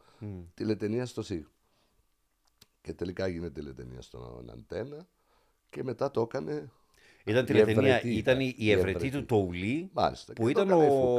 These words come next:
Speaker 2: Φούξ.
Speaker 1: ο πρόδρομος βασικά της Αίγιας.
Speaker 2: Το ίδιο σενάριο ήταν.
Speaker 1: Ναι, ναι.
Speaker 2: <laughs> Απλά το επέκτηνε και το έκανε εσύ.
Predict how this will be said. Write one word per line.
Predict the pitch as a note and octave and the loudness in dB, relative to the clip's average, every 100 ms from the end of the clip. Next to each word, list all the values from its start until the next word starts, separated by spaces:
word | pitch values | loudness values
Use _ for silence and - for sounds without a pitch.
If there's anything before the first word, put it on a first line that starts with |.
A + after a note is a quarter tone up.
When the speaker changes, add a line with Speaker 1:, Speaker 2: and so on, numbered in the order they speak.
| A#2 A2+ A2 G#2 | 4 4 4 2
Speaker 2:
Φούξ. | F2+ _ _ _ _ _ - | -2 _ _ _ _ _ -8
Speaker 1:
ο | C3 | -6
πρόδρομος | - D#3 G3 D#3+ B2 G#2 | 4 6 6 6 0 -2
βασικά | F#2 G2+ - G#3 | -2 -4 -4 -6
της | G#3 - | -6 -4
Αίγιας. | A2 F2+ D#2 - - | -2 -4 -10 -18 -12
Speaker 2:
Το | - | -8
ίδιο | E3+ E3+ E3 | -8 -8 -10
σενάριο | - C3 B2+ - | -8 -8 -8 -10
ήταν. | B2 C3 | -8 -8
Speaker 1:
Ναι, | A2 F#2+ - A2+ | -8 -10 -12 -10
ναι. | A2 G2 F2 - | -10 -10 -12 -14
Speaker 2:
<laughs> | - D#3 | -20 -18
Απλά | - E3 D#3 | -12 -10 -6
το | D#3 | -4
επέκτηνε | - B2+ - D3+ B2+ | -4 -6 -8 -14 -12
και | C3+ | -12
το | B2 | -14
έκανε | A#2 A2 | -14 -14
εσύ. | A2 - | -14 -18